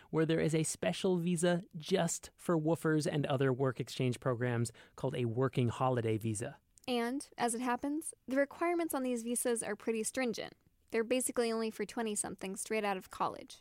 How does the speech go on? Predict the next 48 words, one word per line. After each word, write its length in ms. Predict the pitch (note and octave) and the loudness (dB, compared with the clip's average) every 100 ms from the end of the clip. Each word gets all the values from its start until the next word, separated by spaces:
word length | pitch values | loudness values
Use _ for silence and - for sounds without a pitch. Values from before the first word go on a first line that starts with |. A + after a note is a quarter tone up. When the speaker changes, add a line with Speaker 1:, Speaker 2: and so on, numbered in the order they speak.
| - | -4
Speaker 1:
And 120 | E3 | -2
other 160 | F#3+ A#3 | 2 2
places 300 | B3 G#3+ F3 | 4 2 2
consider 340 | E3+ D3+ G#3 | -2 0 0
you 100 | G#3+ | 0
to 80 | E3 | 0
be 80 | D#3 | -2
just 260 | C#3 F#3 - | 0 -2 0
like 180 | E3 - | -2 -2
any 260 | D#3 E3+ E3+ | -4 0 0
other 200 | D#3 D#3 | 2 0
tourists, 480 | - G3+ - - - - - - | 0 0 0 -8 -10 -16 -18 -2
like 180 | C3 B2 | 0 0
Europe, 420 | C3 D3 D#3+ D#3+ D#3 | 2 4 6 4 2
where 80 | |
you 80 | C3 | 2
can 100 | B2 | 0
stay 200 | A2+ A2+ | -2 -4
for 80 | A#2+ | -4
just 200 | A#2+ - - | -8 -10 -12
three 220 | C3 B2+ | -4 0
months, 420 | D3 G#3 - - - - - | 4 2 0 -8 -10 -20 -10
which 140 | - C3+ | -6 -4
is 100 | B2+ | -2
why 160 | B2 | 0
Claire 520 | B2+ - C#4 D#3+ E3 | -2 -2 2 4 2
got 280 | F#3 E3 E3+ | 2 0 0
shuttled 320 | - D#3 D#3 | 0 0 0
back 200 | C#3 C#3 | 0 -2
to 100 | - | -2
Copenhagen 680 | C#3 - B3 F3+ B2 A2+ A#2+ | -4 0 2 2 0 0 0
after 240 | C3 A#2 C3+ | -2 -2 -2
getting 220 | B2+ B2+ | -2 -2
stopped 340 | - A2 A2 | -4 -4 -4
at 120 | C#3 | -4
Irish 260 | B2 A#2 B2+ | -4 -4 -2
customs. 540 | - G3 - - - - _ _ _ - | -4 -4 -6 -14 -18 -20 _ _ _ -4
Speaker 2:
But 80 | A#4+ | 2
wait, 200 | D#4 - _ | 2 0 _
when 240 | - A#3+ C4 | -2 2 4
you 140 | D#4 | 4
were 100 | F4 | 4
over 220 | E4 C#4 | 2 2
there 140 | C4 A#3+ | 2 0
with 120 | A#3+ | -2
your 100 | A#3+ | -2
wife, 220 | A#3 A#3 | -2 -2
Aubrey, 420 | - G3 - - | 0 -2 -2 -10